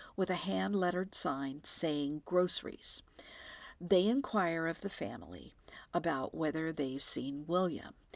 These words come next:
The family that owns the farm is the Bender family. It purportedly consists of John Senior, aged fifty-six,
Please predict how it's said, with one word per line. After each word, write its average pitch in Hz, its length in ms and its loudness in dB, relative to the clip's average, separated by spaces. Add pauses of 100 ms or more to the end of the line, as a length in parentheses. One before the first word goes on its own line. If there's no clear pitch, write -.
(300)
The 202 80 4
family 190 400 6
that 233 120 6
owns 190 320 2
the 285 100 4
farm 185 440 0
is 160 220 -4
the 180 140 2
Bender 143 420 2
family. - 640 -14 (680)
It 170 360 2
purportedly 180 720 2
consists - 560 0
of 170 140 0
John 160 560 2
Senior, 196 800 2 (580)
aged 170 540 2
fifty-six, - 1080 2